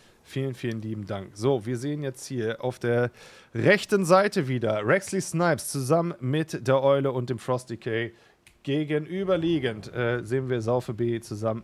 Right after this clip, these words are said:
mit dem Enhancement Shaman und dem Retribution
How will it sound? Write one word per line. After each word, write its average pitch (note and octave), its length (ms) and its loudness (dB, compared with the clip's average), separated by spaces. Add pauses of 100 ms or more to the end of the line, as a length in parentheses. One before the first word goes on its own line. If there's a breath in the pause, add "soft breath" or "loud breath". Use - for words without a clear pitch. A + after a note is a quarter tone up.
mit A#2 280 -6
dem A2+ 320 -6
Enhancement A2 440 -8
Shaman G#2+ 260 -10
und G#2 120 -12
dem G2 220 -12
Retribution A2 1400 -8